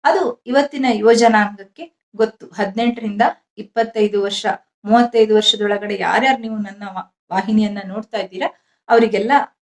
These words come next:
ಇದು ನನಗಿಂತ ಚೆನ್ನಾಗಿ ಗೊತ್ತಿರುತ್ತೆ. ಆದ್ರೆ ಇಲ್ಲಿ ಗೊತ್ತಿರದೆ ಹೋದ ಒಂದು ವಿಷಯ ಇದೆ, ಅದನ್ನೇ ನಾನು ಇವತ್ತು ಮಾತಾಡೋದು.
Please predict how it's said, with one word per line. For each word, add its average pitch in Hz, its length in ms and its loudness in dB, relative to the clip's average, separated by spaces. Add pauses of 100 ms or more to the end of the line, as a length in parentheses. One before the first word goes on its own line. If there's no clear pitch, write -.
ಇದು 202 400 -4
ನನಗಿಂತ 220 460 -8
ಚೆನ್ನಾಗಿ 220 720 -2
ಗೊತ್ತಿರುತ್ತೆ. - 500 -16 (720)
ಆದ್ರೆ 196 360 2
ಇಲ್ಲಿ 254 340 -4
ಗೊತ್ತಿರದೆ 381 640 0
ಹೋದ 359 400 2
ಒಂದು 226 240 2
ವಿಷಯ 233 340 2
ಇದೆ, - 240 -6 (360)
ಅದನ್ನೇ 330 340 -2
ನಾನು 220 240 -2
ಇವತ್ತು 175 500 -8
ಮಾತಾಡೋದು. - 540 -10